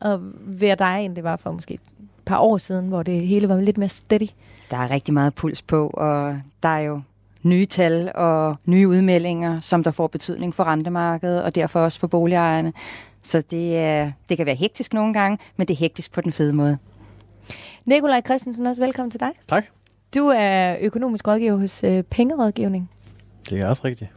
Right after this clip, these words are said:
Speaker 1: Hvordan har du det?
Speaker 3: Jeg har det dejligt. Det, det går godt.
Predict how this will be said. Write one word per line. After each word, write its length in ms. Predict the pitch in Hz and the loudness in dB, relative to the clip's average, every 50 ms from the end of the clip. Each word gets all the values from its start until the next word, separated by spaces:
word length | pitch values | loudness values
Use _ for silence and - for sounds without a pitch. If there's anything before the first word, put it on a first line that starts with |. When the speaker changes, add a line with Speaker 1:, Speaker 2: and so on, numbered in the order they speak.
| - - | -2 -2
Speaker 1:
Hvordan 300 | 226 214 240 247 262 262 | 2 4 4 4 4 2
har 160 | 254 247 220 | 2 2 2
du 80 | 220 254 | 2 0
det? 140 | 277 320 - - _ _ _ _ _ _ _ - | 0 -2 -8 -14 _ _ _ _ _ _ _ -2
Speaker 3:
Jeg 120 | 151 160 | -2 0
har 60 | 170 | 0
det 100 | 151 135 | 0 0
dejligt. 320 | 127 123 151 185 208 190 - _ _ _ _ - - - - - - - - - - - - - - - - - - - - | 0 0 2 0 0 -2 -6 _ _ _ _ -20 -20 -20 -18 -16 -16 -16 -16 -18 -20 -20 -20 -20 -20 -20 -20 -20 -18 -2 2
Det, 640 | 151 160 160 147 131 120 110 107 107 104 107 104 - | 2 4 4 4 4 2 2 2 0 0 -2 -2 -2
det 80 | 160 165 | 0 2
går 140 | 202 170 | 2 2
godt. 160 | 151 165 202 | 2 2 0